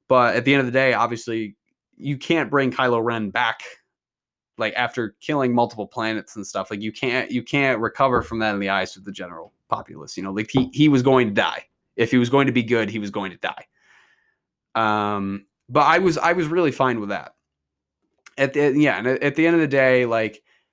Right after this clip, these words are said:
I had to live with Palpatine being the main bad guy, and I, they did do some cool stuff there at the end with, like, some of the fight scenes, and then Rey, you know, hearing all of the Jedi and everything. If, if they had to do that, like, you know, I, I guess it,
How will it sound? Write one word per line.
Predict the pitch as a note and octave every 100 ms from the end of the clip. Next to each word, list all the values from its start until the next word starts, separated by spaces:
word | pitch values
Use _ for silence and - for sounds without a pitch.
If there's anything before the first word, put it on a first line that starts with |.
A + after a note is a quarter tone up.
| _ _ -
I | A2+
had | C3+ C3+
to | B2+
live | B2+ C3 B2
with | B2
Palpatine | - G#2+ A2+ A2 A#2+ A#2
being | A#2 A#2
the |
main | A2+ A2+ A#2+
bad | F#2 F#2+
guy, | F#2 F2+ G2+ G#2+
and | G2+ G#2 G2 G2 -
I, | A2+
they | A2+ A#2+ A#2
did | B2 A#2+
do | A#2+
some | - A2
cool | - A#2
stuff | - C#3+ -
there | G#2+
at | G#2
the | A2+ A2+
end | F2
with, | F2+ F#2
like, | F#2 F#2+
some | G#2
of |
the | G2
fight | - G#2
scenes, | - G#2+ G#2 G2+ G#2+
and | G2+
then | F#2
Rey, | G2 G2 G2+ G#2 A#2
you | G#2+ A2+
know, | G#2 G#2 A2 -
hearing | - C#3+ C#3 C3+
all | A#2+ A#2+
of | A#2+ A#2
the | A2
Jedi | G#2+ A2 A2 A2
and | G#2
everything. | G#2 G2+ - G2 G2
If, | G2+ - _ _ _ _ -
if | A2+
they | C3
had | C3+ E3 E3
to | C#3+
do | C#3+
that, | C3+ B2+ A#2+ -
like, | A2+ G2+ _ -
you | A2+
know, | G2
I, | F#2 G2+ -
I | A#2
guess | A#2+ A2 - -
it, | F#2 -